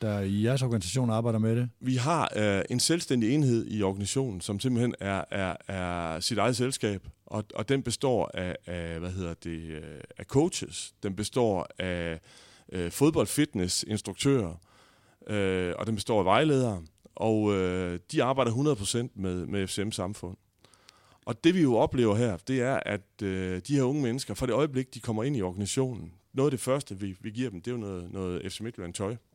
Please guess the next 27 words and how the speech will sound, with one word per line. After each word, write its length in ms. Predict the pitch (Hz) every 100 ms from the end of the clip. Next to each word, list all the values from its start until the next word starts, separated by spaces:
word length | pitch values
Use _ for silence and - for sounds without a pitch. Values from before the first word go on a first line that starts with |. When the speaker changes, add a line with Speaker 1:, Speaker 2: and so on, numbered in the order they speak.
| - 101
Speaker 2:
F 20 |
C 60 | -
M 140 | 98
Samfund 440 | 104 113 143 104 98
tøj. 260 | 104 104 113 _ - - - -
Og 180 | 123 -
de 80 | 147
går 220 | 156 139
fra, 520 | - 139 123 104 98
øh, 80 | 90
som 140 | 98
de 60 | 87
selv 220 | 143 175
siger, 320 | - 139 135 - - -
"Før 180 | 156 151
var 140 | 123
jeg 80 | 120
ingenting, 420 | 135 135 127 117
nu 60 | 139
er 40 |
jeg 80 | 131
pludselig 320 | 131 131 117
en 60 | 104
del 200 | 131 95
af 40 |
et 60 | 85
talentforløb." 560 | 107 110 113 85 90